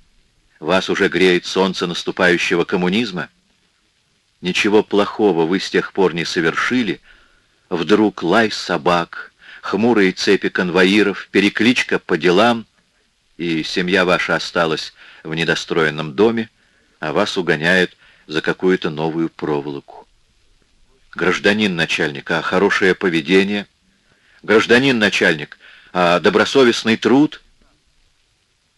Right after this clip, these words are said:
Кобелю под хвост ваше хорошее поведение. Кобелю под хвост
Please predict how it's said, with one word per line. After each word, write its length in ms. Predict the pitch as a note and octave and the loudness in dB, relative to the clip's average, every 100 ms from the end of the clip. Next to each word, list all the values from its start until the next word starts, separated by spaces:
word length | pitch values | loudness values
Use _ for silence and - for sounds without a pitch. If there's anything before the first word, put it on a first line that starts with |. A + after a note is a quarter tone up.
| _ | _
Кобелю 540 | - A2+ B2 C3 D3 C#3+ | 0 2 4 6 4 4
под 200 | C#3 - | 2 0
хвост 540 | C3 D3 C3+ - - | 0 4 4 2 -2
ваше 300 | F#2 E2+ - | -2 0 -2
хорошее 440 | F#2+ F2 E2+ F2+ | 0 0 0 -2
поведение. 720 | D#2+ F2 E2 D#2 D2+ C2+ A1+ _ _ _ _ _ _ _ _ | -2 0 0 0 -2 -4 -16 _ _ _ _ _ _ _ _
Кобелю 420 | - A#2 G2 G#2 A#2+ | 0 2 4 4 4
под 220 | A#2 - | 2 -2
хвост 680 | - F#2 C#3+ A2+ - - | -2 4 6 4 0 -14